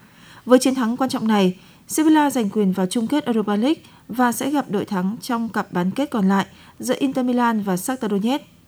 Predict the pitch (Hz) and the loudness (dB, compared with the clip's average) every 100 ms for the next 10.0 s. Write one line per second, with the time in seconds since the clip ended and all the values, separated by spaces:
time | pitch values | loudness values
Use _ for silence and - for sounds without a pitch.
0 | _ _ _ _ _ - - - - - | _ _ _ _ _ -20 -20 -20 -20 -4
1 | 370 359 349 247 302 320 311 302 269 302 | 0 2 2 4 4 6 4 2 2 2
2 | 294 269 240 185 185 208 196 - 262 220 | 2 4 2 4 2 2 2 0 0 0
3 | 190 180 185 190 233 330 - - 302 349 | 0 0 2 2 2 -2 -14 -6 -2 0
4 | 320 294 254 285 302 294 233 196 220 196 | 0 0 -2 -2 -2 -2 -2 -2 -2 -2
5 | 214 196 240 202 214 202 190 - - - | -2 -2 -2 0 0 0 -2 -10 -6 -2
6 | 330 - 247 247 - 247 233 233 226 226 | -2 -2 -2 -2 -6 -6 0 0 0 -2
7 | 240 240 220 - - - - 320 262 208 | 2 2 2 -6 -20 -20 -4 2 2 2
8 | 302 269 233 214 247 320 262 233 202 214 | 0 0 2 0 0 -4 0 0 2 0
9 | 180 202 247 247 240 226 233 226 233 226 | 0 0 -2 0 2 2 2 2 2 2